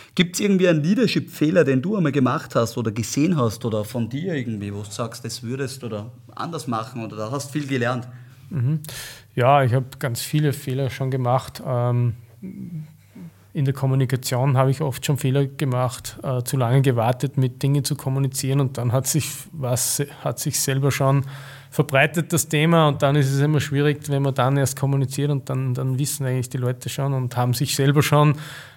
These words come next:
Speaker 2: äh, ein Bild gemacht über ein Thema, das eigentlich kein,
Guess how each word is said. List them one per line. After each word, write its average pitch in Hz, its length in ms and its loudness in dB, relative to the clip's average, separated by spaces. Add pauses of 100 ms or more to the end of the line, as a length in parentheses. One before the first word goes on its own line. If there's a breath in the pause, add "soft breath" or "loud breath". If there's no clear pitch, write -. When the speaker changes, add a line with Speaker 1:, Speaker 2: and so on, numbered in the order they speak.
(220 loud breath)
Speaker 2:
äh, 165 140 -10
ein 156 120 -6
Bild 175 260 6
gemacht 147 460 4
über 151 160 4
ein 147 120 2
Thema, 147 260 2
das 143 140 2
eigentlich 143 500 2
kein, 135 500 0